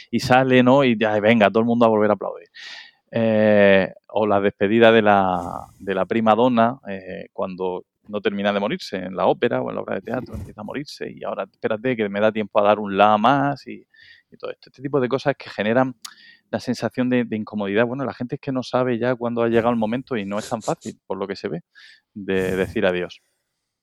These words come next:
Em, ahora, mm, Emilio, es cuando, si puede pinchar eso, déjame que lo introduzca con una frase, el, lo que te he dicho. Eh, tenemos un seguidor, eh, muy, muy fiel,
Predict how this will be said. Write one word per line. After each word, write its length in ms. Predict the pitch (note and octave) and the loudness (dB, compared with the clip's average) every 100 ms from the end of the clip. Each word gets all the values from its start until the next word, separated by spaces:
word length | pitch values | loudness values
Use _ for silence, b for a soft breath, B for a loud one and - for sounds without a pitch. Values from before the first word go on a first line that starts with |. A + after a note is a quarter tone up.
| _ _ b b b b _ | _ _ b b b b _
Em, 1160 | A#2 A#2 A2+ A2 A2 G#2+ G#2+ G#2 G#2+ A#2 A2 A2 | 0 4 4 4 2 -2 -4 -6 -8 -8 -6 0
ahora, 440 | G#2+ C3 D3 D#3+ - | 4 6 6 4 -2
mm, 380 | G#2+ G2+ G2 | -12 -10 -8
Emilio, 340 | F#2 G#2+ B2+ C#3 | -6 -2 -2 -2
es 40 | |
cuando, 340 | - B2 A2+ G#2+ | -2 -4 -2 -2
si 180 | - G#2+ | -4 -6
puede 280 | B2+ C3+ B2+ - _ | -2 -2 -4 -16 _
pinchar 340 | A#2 - B2 | -6 0 2
eso, 320 | C3 - C#3 - _ _ _ _ _ - | 2 0 -8 -10 _ _ _ _ _ -6
déjame 280 | B2 B2+ | -4 -4
que 60 | A2+ | -2
lo 80 | A2+ | -4
introduzca 560 | A2+ A2+ A#2+ - D3 | -4 -4 -4 -4 -6
con 140 | B2+ G#2+ | -6 -6
una 140 | G#2+ | -8
frase, 440 | - B2 - D3 D#3+ | -6 -6 -6 -10 -8
el, 160 | G2+ G2+ G2 G2 | -10 -10 -12 -12
lo 120 | - | -14
que 120 | G2+ G2+ | -12 -4
te 80 | |
he 20 | A#2 | -4
dicho. 340 | A#2 - C3+ B B B B B B | -4 -8 -16 B B B B B B
Eh, 280 | - G#2+ G2 | -8 -6 -4
tenemos 260 | - B2+ D3 | -2 -2 -4
un 80 | D3 | -4
seguidor, 600 | D3 A#2+ A#2+ B2+ A#2+ D3 - | -2 -2 0 -2 -4 -8 -12
eh, 340 | F#2 F2+ F2+ | -10 -10 -10
muy, 300 | F#2 G2+ G2+ | -10 -12 -12
muy 160 | G2+ G2 | -12 -16
fiel, 380 | - A#2+ A#2 | -6 -4 -4